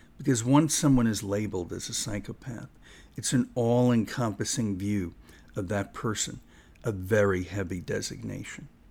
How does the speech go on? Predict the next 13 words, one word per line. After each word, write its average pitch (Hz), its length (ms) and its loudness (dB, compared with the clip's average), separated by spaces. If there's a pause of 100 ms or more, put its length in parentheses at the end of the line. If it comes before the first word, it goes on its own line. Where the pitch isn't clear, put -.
(640)
Robert 160 400 4 (140)
Hare, 110 420 2 (500)
the 127 140 4
author 127 400 2
of 101 80 -2
Without 104 460 -2
Conscience, 110 680 -4
which - 160 -10
is 113 140 -6
a 113 40 -8
very 127 220 0
good 107 280 -2
book 98 300 -2